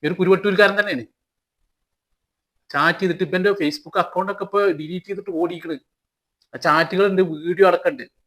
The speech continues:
പല ആൾക്കാരുടെ അടുത്തുണ്ട്, നമ്മുടെ സുഹൃത്തുക്കളുടെ അടുത്ത്. പക്ഷെ ഉസ്താദുമാരോട് സമ്മതിക്കുന്നില്ല അടുക്കൂട്ടാന്.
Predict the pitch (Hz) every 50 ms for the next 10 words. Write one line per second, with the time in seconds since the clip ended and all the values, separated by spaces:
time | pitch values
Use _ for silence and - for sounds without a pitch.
0 | _ _ _ _ _ _ _ _ _ _ _ _ _ _ _ _ _ _ _ _
1 | _ - 143 151 180 180 175 175 190 196 202 190 202 180 156 143 120 - - 139
2 | 156 175 160 165 147 139 135 147 170 175 156 - 135 - - 151 143 - - 147
3 | 156 170 175 180 185 185 175 - - 131 135 135 135 143 143 147 156 156 160 151
4 | 147 135 131 127 135 - 117 110 110